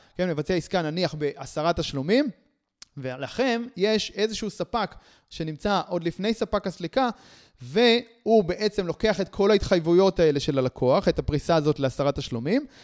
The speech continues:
וספק ה-, אה, הסליקה, כן, או הספק, אה, סליחה, ניכיון אשראי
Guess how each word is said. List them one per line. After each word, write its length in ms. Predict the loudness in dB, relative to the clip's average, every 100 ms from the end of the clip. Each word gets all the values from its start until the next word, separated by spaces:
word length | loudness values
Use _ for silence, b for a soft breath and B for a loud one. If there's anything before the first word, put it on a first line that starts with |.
| B -12
וספק 440 | -8 0 0 2
ה-, 240 | 2 2 0
אה, 140 | -2
הסליקה, 380 | -2 -4 -2 -2
כן, 200 | 0 0
או 180 | 2 2
הספק, 540 | 2 -2 0 0 0
אה, 100 | -2
סליחה, 340 | -2 -6 -4 -4
ניכיון 380 | -4 0 2 2
אשראי 340 | 2 2 2